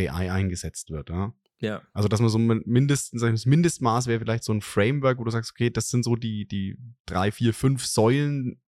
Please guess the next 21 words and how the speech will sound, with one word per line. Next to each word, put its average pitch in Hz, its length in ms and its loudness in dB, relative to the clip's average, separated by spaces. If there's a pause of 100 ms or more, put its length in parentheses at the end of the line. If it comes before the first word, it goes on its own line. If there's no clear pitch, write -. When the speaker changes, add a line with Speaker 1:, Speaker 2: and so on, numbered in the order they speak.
Speaker 1:
von 113 240 0
einer 110 140 0
wichtigen 123 340 -4
K-I-Entwicklung. 160 880 -4 (400)
Und 110 80 0
ja, 110 140 2
natürlich, 160 600 0 (200)
äh, 76 60 -8 (280)
das 104 80 -8
ist 120 60 -2
natürlich 123 260 2
auch 120 160 0
wieder 127 160 4
die 113 60 0
Frage, 110 320 2
wo 107 80 4
setzt - 280 -4
du 135 60 0
A 98 340 0
I 95 120 -2
ein? 120 400 0